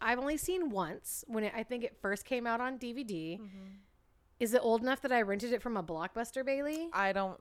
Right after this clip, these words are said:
Speaker 2: remember the year. I didn't, I didn't put
Speaker 1: I
Speaker 2: that
Speaker 1: feel like
Speaker 2: down.
Speaker 1: I might have rented it from a Blockbuster.
Speaker 2: Oh, it would make sense. Yeah.
Speaker 1: Starring who?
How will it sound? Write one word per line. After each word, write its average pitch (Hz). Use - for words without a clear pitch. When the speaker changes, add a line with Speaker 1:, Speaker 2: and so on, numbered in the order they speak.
Speaker 2:
remember 165
the 156
year. 139
I 160
didn't, 160
I -
didn't 143
put 165
Speaker 1:
I 147
Speaker 2:
that 147
Speaker 1:
feel 262
like 320
Speaker 2:
down. 302
Speaker 1:
I 302
might 294
have 247
rented 240
it 254
from 269
a 269
Blockbuster. 214
Speaker 2:
Oh, 262
it 392
would 415
make 214
sense. -
Yeah. 339
Speaker 1:
Starring 294
who? 240